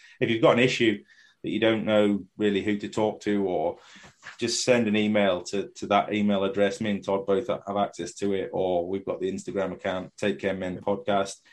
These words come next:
Um, but yeah, don't, I guess, don't suffer in silence is the thing I'd say, because it's easily done. Um, like, you may be feeling stressed at work or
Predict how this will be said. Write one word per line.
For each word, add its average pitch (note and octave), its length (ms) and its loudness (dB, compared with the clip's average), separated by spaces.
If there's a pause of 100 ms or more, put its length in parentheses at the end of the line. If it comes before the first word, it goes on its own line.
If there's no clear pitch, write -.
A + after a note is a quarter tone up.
(400)
Um, F#2+ 640 -2 (440)
but A2 100 -2
yeah, A2+ 200 8
don't, A2 400 2
I G#2+ 80 0
guess, G2+ 480 -2
don't G#2 260 2
suffer G2+ 440 0
in G2 120 0
silence G#2 600 2
is G2+ 260 -8
the F#2+ 120 -6
thing F#2+ 260 -4
I'd F#2 160 -2
say, G2+ 260 4
because G2 380 -4
it's - 320 -4
easily G2 400 0
done. G#2 480 2 (440)
Um, F#2 540 -2 (100)
like, G2+ 260 0
you - 340 -6
may G#2 180 4
be G2 140 -2
feeling F#2+ 360 -2
stressed - 460 -4
at G2 100 -4
work F#2+ 540 -4
or E2 380 -8